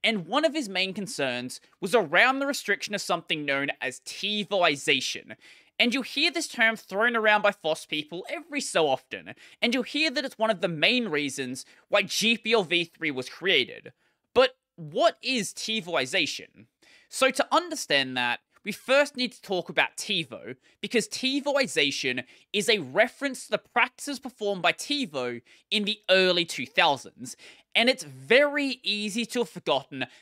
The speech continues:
that TiVo ever existed. Formed in the late nineties, and even till today, continue to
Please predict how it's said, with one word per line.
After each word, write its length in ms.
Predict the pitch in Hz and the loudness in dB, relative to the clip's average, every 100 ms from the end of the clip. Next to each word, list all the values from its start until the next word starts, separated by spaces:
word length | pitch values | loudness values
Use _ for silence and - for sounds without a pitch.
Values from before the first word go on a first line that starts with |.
| - | -6
that 180 | 196 - | -6 -4
TiVo 640 | - 226 233 214 220 208 208 | -6 -4 -4 0 4 4 4
ever 260 | 165 139 131 | -2 0 -4
existed. 680 | 127 151 147 - 90 73 - _ _ | -2 -2 -2 -4 -12 -16 -16 _ _
Formed 540 | _ - 277 311 294 - | _ -2 0 2 0 -4
in 180 | 202 190 | -4 -4
the 140 | 147 | -6
late 340 | 131 240 254 - | -2 -2 -2 -2
nineties, 600 | 160 139 127 131 131 - - _ - | -2 0 -2 -2 -2 -6 -18 _ 0
and 180 | 214 208 226 | 0 0 -2
even 440 | 269 285 285 311 | 0 -2 -2 -6
till 320 | - 247 262 | -4 -4 -6
today, 600 | 262 208 156 123 180 311 _ _ - | -6 -4 0 2 2 -2 _ _ -8
continue 720 | 214 - - 226 240 247 240 | -8 -6 -4 -2 -2 -2 -2
to 200 | - | -2